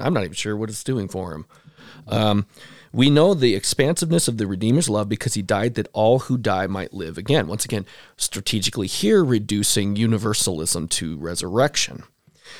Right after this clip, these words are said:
Then he has a section, immortality and eternal life. "God declared that his work and glory is to bring to pass the immortality and eternal life of man." This is the Mormon equivalent of the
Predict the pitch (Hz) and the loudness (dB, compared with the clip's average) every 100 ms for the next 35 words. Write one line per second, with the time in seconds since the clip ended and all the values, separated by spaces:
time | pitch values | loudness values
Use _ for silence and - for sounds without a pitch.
0 | - - 139 143 139 117 143 - - 110 | -8 2 6 6 4 4 2 2 0 2
1 | 131 - 117 117 110 101 95 107 98 95 | 2 4 2 4 2 0 0 0 0 0
2 | 71 - - - - - 117 135 208 196 | -4 -8 -18 -20 -20 -4 4 6 6 2
3 | - 127 131 117 85 - 196 175 117 120 | 2 4 4 4 -2 2 4 4 2 2
4 | - 104 92 92 92 - 110 - 85 120 | 2 2 2 0 0 -2 -4 -4 0 2
5 | 147 - 110 - 90 113 - 101 98 92 | 2 2 0 0 0 -2 0 -2 0 -4
6 | - 101 98 101 - 76 90 76 60 - | -4 -2 0 -2 -4 -8 -8 -10 -14 -20
7 | - 110 - 113 110 104 107 107 104 - | -12 -4 -2 0 0 0 0 0 -2 -2
8 | 98 95 87 87 95 - | -2 -2 -6 -6 -6 -6